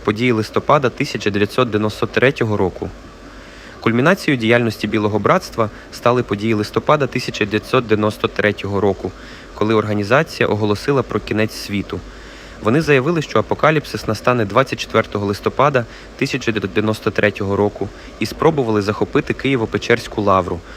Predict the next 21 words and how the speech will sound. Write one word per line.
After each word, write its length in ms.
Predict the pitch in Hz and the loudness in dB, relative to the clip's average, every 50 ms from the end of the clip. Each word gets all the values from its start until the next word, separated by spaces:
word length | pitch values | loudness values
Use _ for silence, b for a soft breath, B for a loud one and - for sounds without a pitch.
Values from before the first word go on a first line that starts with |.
| B B B B | B B B B
одну 240 | B 95 104 127 143 | B -2 0 0 0
з 60 | 127 | 2
найважливіших 640 | 120 110 104 104 104 95 104 107 120 135 - - - | 2 0 0 0 -2 0 0 0 0 0 -2 -4 -4
святинь 360 | - 107 104 - 117 117 113 | -4 -4 -2 -2 0 0 0
України. 480 | 107 - - 104 92 90 92 85 85 82 - B B B B B B B B B B | -2 -2 -2 -2 -2 -2 -4 -4 -6 -8 -10 B B B B B B B B B B
Це 120 | - 151 151 | 2 2 2
було 200 | 147 139 151 151 | 4 2 0 0
символічне 580 | - - 127 113 123 127 156 - - - 107 | 2 2 2 2 2 2 0 -2 -4 -4 -2
місце 280 | 110 120 131 - - 110 | -2 -2 -2 -2 -4 -2
для 140 | 110 104 104 | 0 2 2
їхньої 360 | 107 110 - - 107 107 104 | 2 2 0 -2 -2 -2 -2
кульмінації. 680 | - - 107 104 104 101 95 90 87 - - - - - B B B B B B B | -2 -2 -2 0 0 -2 -2 -4 -6 -8 -10 -12 -12 -12 B B B B B B B
Поліція 340 | - 107 127 170 175 - 120 | 0 2 2 2 4 2 0
та 100 | - 117 | 0 0
спецслужби 560 | 110 - - 113 - - 160 190 180 139 123 | -4 -2 -2 -4 -2 0 0 0 0 0 0
затримали 480 | 107 110 107 - - 107 107 104 101 101 | 0 0 0 0 0 0 0 0 0 0
лідерів 400 | 104 139 156 156 175 175 170 170 - - | 0 0 0 0 0 0 0 -2 -4 -6
і 60 | 110 | -4
зупинили 480 | 110 117 104 - 104 113 123 123 117 | -2 -2 -2 0 0 0 2 0 0
дії 220 | 107 104 110 110 107 | 0 0 0 0 0
фанатиків. 560 | - - 104 101 92 87 - - - 101 | 0 0 0 0 0 -4 -4 -6 -8 -8